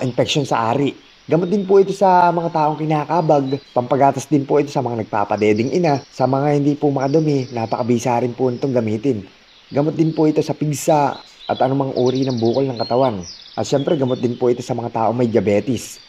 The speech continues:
Ang dinigdig po naman na bunga nito ay nagsisilbing gamot sa baling buto, internal bleeding, at labis na pagreregla. Ang nilagang ugat po naman nito ay ginagamit po sa eksema bilang panghugas.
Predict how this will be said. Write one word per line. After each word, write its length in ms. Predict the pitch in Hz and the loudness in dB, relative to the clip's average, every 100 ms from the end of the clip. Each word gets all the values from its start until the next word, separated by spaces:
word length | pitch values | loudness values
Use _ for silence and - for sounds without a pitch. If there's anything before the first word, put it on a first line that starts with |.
| - - - | -20 -20 -8
Ang 160 | 123 123 | -2 0
dinigdig 320 | 123 113 131 | 0 -2 -4
po 160 | 135 | 0
naman 240 | 131 131 131 | 2 2 0
na 80 | 120 | 2
bunga 240 | 131 139 | 2 0
nito 320 | 165 160 131 - - _ _ _ - | 0 0 0 -4 -20 _ _ _ -6
ay 160 | 147 | -4
nagsisilbing 720 | 151 156 151 160 156 165 165 160 | -2 -2 -2 0 2 2 2 2
gamot 320 | 160 160 160 | 2 0 0
sa 320 | 151 143 143 | 2 4 2
baling 320 | 117 120 120 | 2 0 -2
buto, 320 | 151 165 107 - - _ _ _ - | -2 -2 -2 -6 -20 _ _ _ -10
internal 480 | 120 110 117 120 117 | -6 0 0 0 0
bleeding, 720 | 117 160 156 156 151 147 143 - 151 | 2 2 4 4 4 2 -4 -8 -8
at 160 | - | -2
labis 320 | 131 127 135 | 2 2 0
na 80 | 156 | -2
pagreregla. 880 | 151 131 139 117 113 139 101 - - | -2 0 2 2 2 2 0 -6 -8
Ang 160 | 120 127 | -2 2
nilagang 400 | 131 123 120 123 | 4 4 2 -2
ugat 320 | 113 123 - | 0 0 0
po 80 | 127 | 0
naman 240 | 127 139 | 0 0
nito 240 | 160 147 123 - - - - - | 2 0 -2 -10 -20 -20 -12 -4
ay 80 | 143 | -2
ginagamit 560 | 160 165 151 151 151 | 0 2 2 2 0
po 160 | 151 156 | -2 -2
sa 160 | 151 113 | 2 0
eksema 480 | - 127 123 139 | 2 2 2 2
bilang 240 | 104 104 104 104 | 0 0 0 -4
panghugas. 720 | 95 92 92 113 104 - | -8 -4 -2 0 0 -4